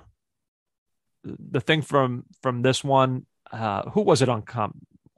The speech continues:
I'm trying to remember who was doing the commentary for this one. I'm getting all, all the various, uh, different games confused in my head. Was it Clive Tildesley?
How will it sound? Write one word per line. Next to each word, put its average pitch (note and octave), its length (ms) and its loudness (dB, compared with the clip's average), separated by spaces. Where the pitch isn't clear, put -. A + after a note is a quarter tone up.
I'm A#2+ 80 -8
trying F#3 140 -2
to F3 40 2
remember C3+ 240 4
who C3 140 4
was A2+ 180 0
doing A#2 240 -4
the G#2+ 80 -8
commentary G2 460 -4
for F#2+ 100 -6
this F#2+ 160 -8
one. F2+ 100 -8
I'm F#2+ 100 -8
getting B2 200 0
all, G#2+ 400 2
all B2 140 2
the A2+ 80 0
various, G#2+ 600 -2
uh, F#2+ 260 -2
different F#2+ 300 -8
games G2 320 -6
confused F#2+ 600 -6
in F#2 40 -8
my F2+ 120 -6
head. F2 240 -8
Was F#2+ 180 -6
it G2 80 -4
Clive D3 300 2
Tildesley? D#3 640 0